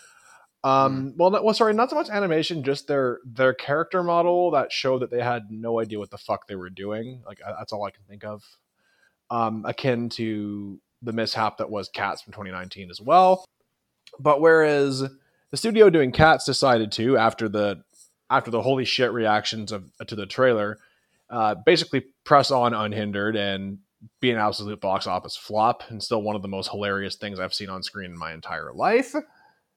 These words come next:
Speaker 1: The Sonic the Hedgehog movie, they went back to the drawing board and they actually fucking fixed the animation, and now we have a Sonic that actually fucking looks like Sonic.
Speaker 2: Hmm.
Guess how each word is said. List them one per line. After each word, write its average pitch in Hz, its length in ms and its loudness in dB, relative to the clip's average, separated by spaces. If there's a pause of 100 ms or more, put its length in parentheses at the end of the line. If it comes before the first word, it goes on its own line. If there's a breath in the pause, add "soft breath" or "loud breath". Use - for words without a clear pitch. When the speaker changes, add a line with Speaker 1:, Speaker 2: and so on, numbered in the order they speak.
(100)
Speaker 1:
The 131 60 -14
Sonic 180 200 0
the 170 80 -2
Hedgehog 185 380 2
movie, 143 380 2
they 127 200 0
went 143 240 -2
back 135 160 0
to 135 60 -4
the 135 80 0
drawing 120 280 2
board 127 200 2
and 120 80 -2
they 110 80 0
actually 107 340 -2
fucking 120 300 -2
fixed 101 220 -8
the 110 80 -4
animation, 175 580 2
and 120 360 0
now 113 180 0
we 113 120 -2
have 113 160 -6
a 117 60 -4
Sonic 104 320 -8
that 120 120 -6
actually 101 480 -8
fucking 98 380 -6
looks - 200 -18
like - 180 -16
Sonic. 226 400 2 (1000)
Speaker 2:
Hmm. 104 240 -12